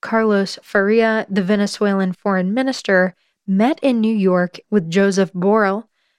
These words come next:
the High Representative of the European Union for Foreign Policy, with whom he agreed to continue strengthening relations between Caracas and Brussels with the framework of respect.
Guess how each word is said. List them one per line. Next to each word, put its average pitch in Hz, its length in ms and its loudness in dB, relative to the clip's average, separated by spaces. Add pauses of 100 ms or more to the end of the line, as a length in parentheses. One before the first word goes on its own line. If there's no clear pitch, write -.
(120)
the 190 160 2
High 196 300 0
Representative 196 880 0
of 202 160 0
the 196 140 0
European 185 600 -2
Union 190 560 -2
for - 460 -2
Foreign 185 380 -4
Policy, 175 720 -6 (360)
with 233 280 2
whom 226 260 0
he 220 180 2
agreed 185 580 0
to 220 120 -2
continue 226 460 -2
strengthening 185 600 -2
relations 196 760 0
between 208 680 0
Caracas 202 720 0
and 208 340 0
Brussels 202 640 0
with 202 300 -2
the 214 100 0
framework 185 580 -4 (160)
of 190 160 0
respect. - 800 -6